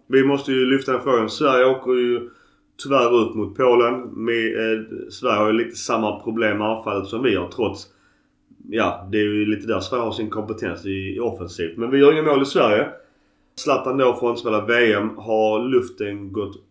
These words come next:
ur honom nu motivationsmässigt? Är detta det sista vi ser av Zlatan oavsett vad? Jag tror inte att han vill springa runt på en balkongmatta i Stockholm och förstöra sina ljumskar en säsong.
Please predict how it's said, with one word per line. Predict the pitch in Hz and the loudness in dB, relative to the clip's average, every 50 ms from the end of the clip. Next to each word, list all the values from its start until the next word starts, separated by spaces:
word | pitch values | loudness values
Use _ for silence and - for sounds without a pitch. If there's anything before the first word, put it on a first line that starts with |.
| _ _ | _ _
ur | 147 104 87 - - - - - | -2 0 0 -2 -6 -12 -16 -4
honom | - 147 160 151 139 131 131 139 156 | -2 0 0 2 0 0 0 0 2
nu | 151 131 123 123 139 143 139 - | 4 6 6 6 6 2 -4 -8
motivationsmässigt? | 135 139 139 135 135 127 123 127 127 143 147 151 - - 143 139 135 127 - - 139 147 147 - - _ _ _ _ _ _ _ _ _ _ | -2 0 0 0 0 -4 -6 -4 -2 0 -2 0 -2 -4 -4 -2 -4 -4 -2 -2 -2 -4 -4 -8 -14 _ _ _ _ _ _ _ _ _ _
Är | - 117 113 | -4 -2 -2
detta | 113 113 - 120 | -2 -2 -4 -2
det | 113 110 107 | 0 0 0
sista | 110 - 139 127 120 123 120 | 0 -2 -2 -2 -2 -2 -4
vi | 117 | -4
ser | 120 - - 127 | -4 -4 -4 -4
av | 120 117 | -4 -4
Zlatan | - - 120 117 - 120 117 117 - - _ - | -4 -4 -6 -6 -4 -6 -8 -8 -12 -18 _ -8
oavsett | 131 127 123 113 - 127 | -4 -4 -4 -4 -4 -8
vad? | 113 127 123 110 104 | -6 -2 0 0 0
Jag | 101 95 | -2 -4
tror | - - 123 | -2 -2 -2
inte | 107 - - - | 0 -2 -6 -8
att | 135 127 | -6 -6
han | 117 - - - | -6 -6 -8 -14
vill | _ 120 117 | _ -12 -12
springa | 107 - - 120 117 | -10 -4 0 0 0
runt | 120 123 123 117 117 | 0 0 -4 -4 -2
på | - 120 | -2 -2
en | 117 117 | 0 2
balkongmatta | 120 120 117 - - 127 127 127 120 113 110 110 - 113 107 107 107 107 - - _ _ _ _ _ | 2 0 0 2 0 0 0 0 0 -2 -4 -2 -2 -2 0 0 -2 -4 -8 -20 _ _ _ _ _
i | - 120 | -10 -10
Stockholm | 117 - - 127 127 127 127 113 104 101 107 107 | -8 -2 0 0 0 0 -2 -4 -2 -2 -2 -4
och | 104 - | -6 -8
förstöra | - 101 - 120 110 107 107 | -12 -8 -4 -2 0 0 0
sina | 107 - 113 110 110 104 104 104 104 104 104 - - _ _ _ _ _ _ | -2 -4 -6 -4 -4 -4 -4 -6 -8 -10 -12 -16 -20 _ _ _ _ _ _
ljumskar | - 117 120 120 120 - - 113 104 104 110 113 | -6 -6 -6 -4 -6 -6 -4 -4 -2 -2 -2 -2
en | 113 110 110 | -4 -4 -6
säsong. | 110 113 - 120 113 113 117 | -8 -8 -6 -6 -6 -6 -8